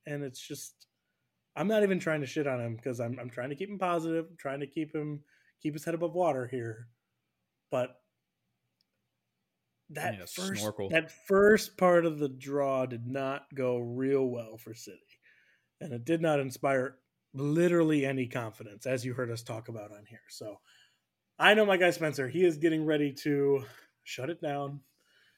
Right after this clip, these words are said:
Speaker 1: and be a little glum, and I don't like it. But
Speaker 2: Like I
Speaker 1: we've all
Speaker 2: said,
Speaker 1: been there.
Speaker 2: it's the
Speaker 1: We all
Speaker 2: hope
Speaker 1: have
Speaker 2: to
Speaker 1: our
Speaker 2: get
Speaker 1: sport.
Speaker 2: you, man.
Speaker 1: Yeah.
Speaker 2: Gotta
Speaker 1: And
Speaker 2: stay
Speaker 1: you
Speaker 2: level-headed.
Speaker 1: he, right now, what he's trying to do is force all the hope out, but the problem is the hope is in there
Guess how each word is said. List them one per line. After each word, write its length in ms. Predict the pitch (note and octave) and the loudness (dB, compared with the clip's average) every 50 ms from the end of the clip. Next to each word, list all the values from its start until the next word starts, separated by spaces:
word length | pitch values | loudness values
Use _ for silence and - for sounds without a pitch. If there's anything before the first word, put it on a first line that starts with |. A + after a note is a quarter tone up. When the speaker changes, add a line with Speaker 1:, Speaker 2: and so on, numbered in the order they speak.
| _ _ _ _ - | _ _ _ _ -18
Speaker 1:
and 140 | C3 A#2 A2+ | -16 -12 -8
be 360 | B2 B2 C3 C3 C3 C3 B2+ B2+ A#2 - - _ _ - C#3+ C#3+ _ _ _ _ _ _ _ _ _ - | -6 -6 -4 -4 -4 -4 -6 -6 -8 -12 -18 _ _ -20 -20 -20 _ _ _ _ _ _ _ _ _ -10
a 60 | C3+ | -8
little 180 | C3+ E3+ F#3+ F#3 | -6 -4 -4 -6
glum, 420 | D3+ C#3+ C3 A2 - - B2+ B2+ - _ _ _ _ _ _ _ _ _ _ _ _ _ _ _ _ _ _ - | -6 -8 -12 -12 -14 -18 -20 -20 -20 _ _ _ _ _ _ _ _ _ _ _ _ _ _ _ _ _ _ -18
and 100 | C3 A2+ | -14 -12
I 60 | A#2 | -10
don't 280 | A2+ A#2+ C3+ C3 A#2+ A#2+ | -8 -8 -8 -8 -10 -12
like 240 | A#2+ G#2+ G#2 - _ | -16 -16 -18 -20 _
it. 140 | _ _ _ _ - - - - - - - - _ C#3+ | _ _ _ _ -20 -20 -20 -20 -20 -20 -20 -18 _ 6
But 360 | C#3+ G#3 A3 F3+ D#3 D3+ - | 10 12 12 12 12 8 4
Speaker 2:
Like 80 | E3 - _ _ _ - B2 A2 | -2 -16 _ _ _ -10 -6 -4
I 20 | - | -2
Speaker 1:
we've 100 | C#3 D3 | 0 0
all 160 | C#3 C#3+ C3+ | 2 0 0
Speaker 2:
said, 20 | |
Speaker 1:
been 160 | C3 A#2 A2 | -2 -4 -6
there. 100 | A2 - - | -8 -14 -10
Speaker 2:
it's 80 | - | -4
the 100 | - B2 | 0 4
Speaker 1:
We 60 | D3+ C#3+ | 6 6
all 60 | D3 | 6
Speaker 2:
hope 80 | D3 D3+ | 6 4
Speaker 1:
have 80 | E3 | 4
Speaker 2:
to 60 | D3+ D3 | 2 2
Speaker 1:
our 60 | D#3 | 2
Speaker 2:
get 120 | F3 D#3+ | 2 2
Speaker 1:
sport. 140 | D3+ C3+ B2 | 2 0 -2
Speaker 2:
you, 60 | F#2 | -2
man. 220 | F2+ F2+ F2+ G#2+ - _ _ _ _ _ _ _ _ _ _ _ - | -6 -8 -8 -10 -12 _ _ _ _ _ _ _ _ _ _ _ -10
Speaker 1:
Yeah. 240 | D3+ E3+ A3 A3+ G#3 - _ - | -8 -6 -6 -6 -8 -10 _ -2
Speaker 2:
Gotta 140 | C3+ B2+ B2+ | 0 0 0
Speaker 1:
And 60 | C#3 | 0
Speaker 2:
stay 140 | C#3 C3+ C3+ | 0 2 2
Speaker 1:
you 80 | B2 A#2+ | 2 4
Speaker 2:
level-headed. 560 | B2 B2+ B2 A#2 A2 B2 A#2 G#2 G2 F#2 - - _ _ _ _ _ _ _ _ _ _ _ | 2 2 2 2 0 0 -2 -2 -4 -6 -10 -12 _ _ _ _ _ _ _ _ _ _ _
Speaker 1:
he, 120 | - G3 | -8 -2
right 220 | G3+ F3+ G3+ B3 A#3 | 2 4 4 4 6
now, 140 | B3 B3+ A#3 | 6 6 6
what 80 | G#3+ | 6
he's 140 | F#3+ D#3+ - | 6 4 0
trying 220 | - E3+ F3+ F#3 | 0 0 2 2
to 60 | F#3 E3+ | 2 4
do 140 | E3+ D#3 | 4 4
is 120 | C#3+ A#2+ - | 4 4 0
force 600 | - - - - - E3+ E3 E3+ F3+ F#3 F#3 - | -4 -14 -10 -4 0 2 4 4 4 2 2 0
all 220 | - D3+ D3 D3+ C#3+ | 0 2 4 4 4
the 80 | C#3 B2 | 2 0
hope 320 | - D3 D3 C#3+ C#3+ - | 2 4 4 4 4 2
out, 280 | B2+ A2 A2 G2+ - - - | -2 -4 -4 -8 -14 -16 -14
but 120 | C3 A#2+ | -16 -16
the 80 | - A#2+ | -16 -16
problem 260 | - E3 F3+ F#3+ F3 | -16 -10 -6 -4 -4
is 100 | C#3+ B2 | -4 -6
the 60 | B2 | -8
hope 260 | A2+ - D3 D3 - - | -10 -8 -8 -10 -10 -12
is 120 | B2 A#2+ A#2 | -14 -12 -10
in 180 | B2 B2+ A#2 | -10 -10 -10
there 100 | A2+ - | -12 -14